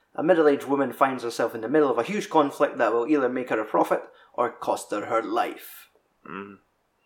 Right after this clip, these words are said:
Speaker 1: So, uh, Mike, was this your first time watching Jackie Brown?
Speaker 2: Nope. Probably my first. It's probably my first time in over a decade. I would, can easily say it's been over a decade since I've last seen the film.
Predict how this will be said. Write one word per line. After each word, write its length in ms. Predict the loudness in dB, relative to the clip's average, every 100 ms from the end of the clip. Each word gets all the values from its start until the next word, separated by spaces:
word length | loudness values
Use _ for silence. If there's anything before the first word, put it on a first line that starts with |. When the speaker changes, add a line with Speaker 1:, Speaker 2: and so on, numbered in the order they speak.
| _ _ _ _ _ _ _ _ _
Speaker 1:
So, 340 | -14 -12 -14 _ _ _ _ _ _ _ _ _ _ _ -6 -2
uh, 160 | -2
Mike, 460 | 0 0 0 -10 -18 _ _ _ _ _ _ _ _ _ _
was 160 | -4 -2
this 160 | 0
your 100 | 0
first 220 | 0 -2 -2
time 140 | -2
watching 260 | -2 -2 -2
Jackie 260 | -2 -2
Brown? 440 | -4 -2 -2 -6 -2
Speaker 2:
Nope. 260 | -2 -2 _ _ _ _ _
Probably 300 | 4 6 6
my 140 | 4 2
first. 380 | 4 2 2 -16 _ _ _ -20
It's 120 | -12
probably 300 | 0 0 0
my 40 | -2
first 260 | -4 -2
time 220 | -2 -2
in 160 | -4 -12 -20 -20 -20 -20 _
over 220 | -2 0
a 120 | 0 2
decade. 400 | 0 0 -2 -2
I 60 |
would, 140 | -4 -8 _ _
can 160 | -18 -14
easily 440 | -6 -4 -2 -4 -4
say 140 | -6
it's 140 | -6
been 140 | -10 -10
over 160 | -8 -8
a 40 | -8
decade 380 | -8 -8 -12
since 140 | -14 -12
I've 100 | -6
last 240 | -4 -4
seen 120 | -8 -12
the 60 |
film. 220 | -10 -10